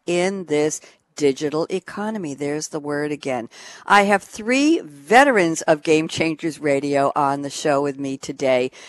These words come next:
Very, very happy to greet them. One of them is formerly twenty-six years at S A P and recently started his own company. And if you can guess who it is, you're very, very smart. Here, here we go.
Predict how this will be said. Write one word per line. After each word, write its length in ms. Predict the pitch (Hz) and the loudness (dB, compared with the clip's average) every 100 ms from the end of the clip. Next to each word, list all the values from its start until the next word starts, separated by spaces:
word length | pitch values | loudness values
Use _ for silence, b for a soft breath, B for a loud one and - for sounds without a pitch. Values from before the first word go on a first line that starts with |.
| B | B
Very, 320 | - 196 202 | -2 4 4
very 300 | 202 185 175 | 4 4 4
happy 460 | 170 180 165 - 170 | 4 2 2 0 -6
to 180 | - 147 | -6 -6
greet 320 | 156 247 - | -2 -2 2
them. 180 | 247 214 | 2 2
One 220 | 175 196 | 2 2
of 80 | 214 | 2
them 260 | 196 196 190 | 0 0 -2
is 260 | 147 143 - | -2 -2 -6
formerly 800 | - - 214 330 339 160 135 120 - | -12 -2 0 2 0 0 0 -2 -6
twenty-six 560 | - 170 160 - 147 156 | -4 -4 -4 -8 -6 -2
years 200 | 143 147 | -2 -2
at 120 | - | -2
S 240 | 143 135 | -4 -4
A 140 | 139 131 | -6 -6
P 260 | - 127 B B - | -6 -8 B B -10
and 160 | 147 | -6
recently 400 | 139 175 - 143 | -4 -4 -4 -10
started 400 | 147 - 139 139 | -8 -4 -2 -2
his 140 | 135 135 | -4 -2
own 180 | 131 131 | -2 -2
company. 540 | 135 127 127 120 127 | -8 -6 -4 -4 -6
And 100 | 120 | -8
if 140 | 120 | -10
you 60 | 131 | -12
can 180 | - 123 | -10 -6
guess 260 | 131 127 | -4 -4
who 140 | - 127 | -4 -4
it 80 | 135 | 0
is, 280 | 160 285 B B - | 0 -2 B B -14
you're 220 | 135 120 | -8 -8
very, 360 | 117 110 120 135 | -6 -6 -4 -6
very 360 | - 113 117 | -6 -6 -6
smart. 440 | 156 - 349 - - | -8 -4 -2 -2 -2
Here, 340 | 135 135 151 | -4 -4 0
here 120 | 202 | 0
we 120 | 208 | 0
go. 340 | 190 202 180 | 2 6 6